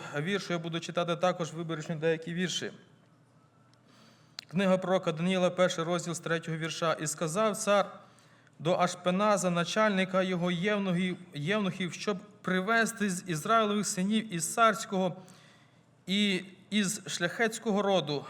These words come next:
юнаків, що немає в них жодної вади, і вони вродливого вигляду та розумні у всякій мудрості, і здібні до знання,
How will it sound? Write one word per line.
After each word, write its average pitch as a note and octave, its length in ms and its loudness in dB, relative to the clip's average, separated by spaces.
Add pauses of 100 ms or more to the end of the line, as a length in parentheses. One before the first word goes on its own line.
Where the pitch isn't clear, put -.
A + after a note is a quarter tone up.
(240)
юнаків, G#3 600 0
що E3+ 180 -4
немає G3+ 280 2
в G3+ 40 0
них F#3 140 2
жодної A3 520 0
вади, E3 500 2 (680)
і D3+ 80 4
вони A3 220 2
вродливого A3 580 2
вигляду G#3+ 680 0 (300)
та F3+ 140 4
розумні G#3 460 0
у G3 60 0
всякій G3+ 520 -2
мудрості, E3+ 680 0
і D#3+ 100 -2
здібні G3+ 380 -2
до F#3 140 -2
знання, F3+ 580 2